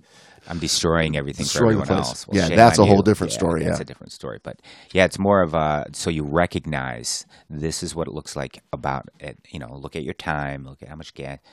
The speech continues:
Speaker 1: Constantly taking these mental snapshots, especially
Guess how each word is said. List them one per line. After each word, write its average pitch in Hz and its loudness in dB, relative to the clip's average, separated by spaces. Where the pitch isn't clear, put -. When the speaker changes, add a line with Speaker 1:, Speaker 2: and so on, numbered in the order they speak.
Speaker 1:
Constantly 104 -8
taking 87 -8
these 73 -8
mental 69 -8
snapshots, 69 -10
especially 71 -4